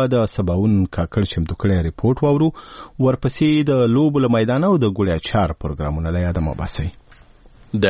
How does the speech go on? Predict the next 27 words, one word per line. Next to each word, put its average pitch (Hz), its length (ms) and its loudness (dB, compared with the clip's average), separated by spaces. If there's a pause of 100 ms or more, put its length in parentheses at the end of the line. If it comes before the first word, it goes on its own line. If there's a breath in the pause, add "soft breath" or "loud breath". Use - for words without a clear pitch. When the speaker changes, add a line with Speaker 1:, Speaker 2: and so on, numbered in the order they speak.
(120)
Speaker 2:
ډیورن 90 320 0
کرښې 98 260 -2
پر 87 160 -4
سر 95 200 0
د 95 40 0 (120)
افغان 101 380 -4
او 95 60 0 (140)
پاکستاني 95 420 -4
ځواکونو 95 380 -2
له 87 100 0
شخړو 87 240 -2
وروسته 98 460 -2
په 107 120 -2
پېښور، 87 380 -2 (120)
کوټه 95 280 -2 (140)
او 95 80 -2
بلوچستان 90 520 -4 (100)
کې - 160 -4
یو 98 140 0
شمېر 87 300 -2
افغان 95 340 -6
سوداګر 85 420 -2
او 90 140 -2
پانګوال 85 440 -2
غواړي، 110 280 0
چې 127 80 0 (640 loud breath)
خپله 117 260 0